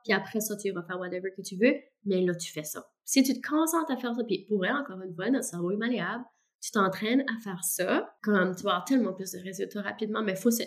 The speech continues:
faut se tenir à ça, faut avoir des outils. Je parle aussi de la productivité au féminin par rapport à notre cycle. Comment est-ce qu'on peut optimiser ça ? Mais encore une fois, la meilleure façon de s'organiser, c'est de s'organiser. <laughs> Dans le sens que, comme, avoir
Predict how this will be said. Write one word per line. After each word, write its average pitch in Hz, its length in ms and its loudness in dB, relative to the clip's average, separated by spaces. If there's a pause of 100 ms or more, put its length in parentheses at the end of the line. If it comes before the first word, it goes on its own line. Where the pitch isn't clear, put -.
(140)
faut 302 80 2
se 330 120 4
tenir 254 320 4
à 190 80 4
ça, 170 140 0
faut 175 100 0
avoir 311 160 6
des 233 240 6
outils. 196 360 -6 (360)
Je - 100 -10
parle 302 160 10
aussi 294 160 8
de 254 80 8
la 208 60 6
productivité 214 520 0
au 220 60 4
féminin 185 500 0
par 185 120 -12
rapport 214 240 0
à 208 40 -4
notre 185 180 -4
cycle. 175 380 -2
Comment 202 200 0
est-ce 214 120 -4
qu'on 220 140 -6
peut 214 220 -6
optimiser 208 640 0
ça ? - 240 -6 (640)
Mais 214 100 2
encore 220 220 2
une 247 180 2
fois, 269 320 0
la 196 100 -6
meilleure 220 300 0
façon 220 240 -4
de 233 60 -6
s'organiser, 185 840 -2
c'est - 140 0
de 190 60 -6
s'organiser. 190 640 2
<laughs> - 1080 4
Dans 330 60 10
le - 80 12
sens - 220 8 (240)
que, - 200 2
comme, - 160 8 (300)
avoir 359 260 8